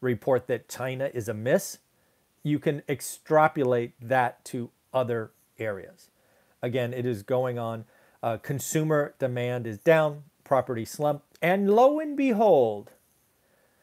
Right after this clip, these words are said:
as we talked about yesterday or the day before, the largest property developer, right, Evergrande is the second,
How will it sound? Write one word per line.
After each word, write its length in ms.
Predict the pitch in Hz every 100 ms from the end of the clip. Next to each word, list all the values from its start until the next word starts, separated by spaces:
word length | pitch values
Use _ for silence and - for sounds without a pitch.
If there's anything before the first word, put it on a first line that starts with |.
| _ _ -
as 160 | 139
we 60 | 147
talked 240 | 175 175
about 160 | 170 160
yesterday 320 | 156 160 170
or 60 | 151
the 60 |
day 160 | 147 156
before, 300 | 151 - 160
the 100 | 135
largest 540 | 123 135 151 170 160
property 360 | - 160 170 156
developer, 440 | 147 151 156 165
right, 240 | 139 135 139
Evergrande 540 | 143 151 135 139 143
is 220 | 143 120
the 120 | - 113
second, 420 | - 175 202